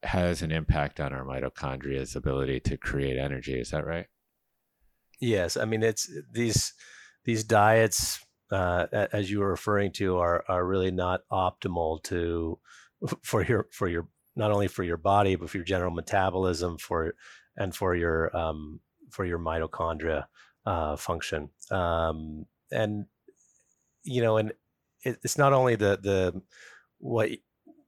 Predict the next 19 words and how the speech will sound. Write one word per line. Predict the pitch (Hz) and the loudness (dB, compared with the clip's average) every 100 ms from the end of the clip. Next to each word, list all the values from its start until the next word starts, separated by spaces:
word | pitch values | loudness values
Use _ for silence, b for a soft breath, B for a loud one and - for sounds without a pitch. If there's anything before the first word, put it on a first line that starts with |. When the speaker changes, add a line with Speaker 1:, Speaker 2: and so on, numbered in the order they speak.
| _ _ - | _ _ -4
Speaker 2:
we | 120 | -2
would | 107 104 | 0 2
assume | 98 - 123 110 | 2 2 2 2
is, | 101 85 | 2 0
is | - 101 | -2 0
logical | 98 98 101 95 - 92 87 | 4 6 6 2 0 2 2
that, | 85 87 - | 2 -2 -4
that | 120 92 - _ - | -2 -2 -4 _ -18
these | 123 101 | -4 -2
types | - 95 - | 2 0 0
of | 98 | 0
diets | 92 90 | 2 2
aren't | 90 85 | 2 -2
good | - 95 | -2 -6
for | - 92 | -2 -2
you, | 87 87 | 0 -4
but | 85 90 - B B B B - | -2 -4 -4 B B B B -12
there | 127 120 120 | 2 6 8
are, | 123 123 120 110 | 8 8 8 4